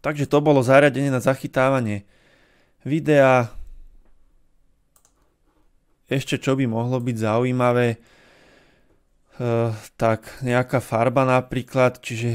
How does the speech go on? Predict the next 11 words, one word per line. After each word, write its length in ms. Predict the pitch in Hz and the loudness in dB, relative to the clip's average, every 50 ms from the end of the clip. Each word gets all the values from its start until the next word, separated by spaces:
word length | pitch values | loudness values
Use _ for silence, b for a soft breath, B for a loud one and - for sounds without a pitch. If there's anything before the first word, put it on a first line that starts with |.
| 110 110 107 | -4 -6 -6
vy 100 | 113 113 | -6 -8
si 160 | - - 131 | -6 -8 -10
tam 220 | - 123 117 113 110 | -6 -4 -4 -4 -2
viete, 460 | 113 117 123 - - 120 113 110 104 | -4 -4 -4 -4 -4 -4 -4 -4 -4
eh, 480 | - - - - - 104 107 113 110 | -10 -14 -16 -16 -16 -12 -12 -10 -10
dať 480 | 110 107 117 117 117 - - - - - _ _ - | -6 -2 0 0 0 0 -4 -14 -20 -20 _ _ -12
napevno 800 | - 113 117 120 - - 127 120 120 120 120 123 120 113 113 117 - | -4 -2 -2 -2 -2 -2 -2 -2 -2 -2 -2 -2 -2 -4 -6 -10 -12
nejaký, 600 | - 110 113 113 113 - - 120 113 104 107 120 175 _ - | -10 -6 -6 -6 -6 -8 -10 -10 -10 -10 -10 -14 -20 _ -14
nejaký 400 | - 107 113 117 113 - 110 - | -12 -10 -10 -10 -10 -12 -16 -16
kus 240 | - - 120 117 - | -12 -10 -10 -10 -10
farby 640 | - - 98 110 120 127 123 120 131 127 120 - | -10 -6 -4 -2 -2 -2 -2 -4 -4 -4 -6 -8